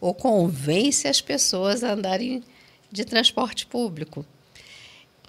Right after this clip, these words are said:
E parece que tá resolvido, né? Então, é, é, também costumo perguntar pros meus alunos, "Como é que a gente faz?"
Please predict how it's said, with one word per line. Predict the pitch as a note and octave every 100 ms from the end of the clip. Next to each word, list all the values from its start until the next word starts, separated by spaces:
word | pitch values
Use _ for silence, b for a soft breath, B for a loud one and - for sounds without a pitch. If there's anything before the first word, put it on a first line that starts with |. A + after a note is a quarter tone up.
| _ _ _
E | A#4 C#5
parece | - D3+ -
que | D3+
tá | C#3+
resolvido, | B2+ C3+ E3+ G#3+ D#3 C#3 B2 -
né? | C3+ G#3+ B3+ B B B
Então, | F3 - B3+ E3+ -
é, | G3 G3 F#3 F3+ F3 D#3+
é, | D3 -
também | - C#3+ D#3+
costumo | - F#3 F3+
perguntar | F3+ F3+ F3
pros | E3+ F#3
meus | F#3
alunos, | G3+ F#3 G3
"Como | F#4
é | A4
que | G4+
a |
gente | F#4+ -
faz?" | - F4 A3 E3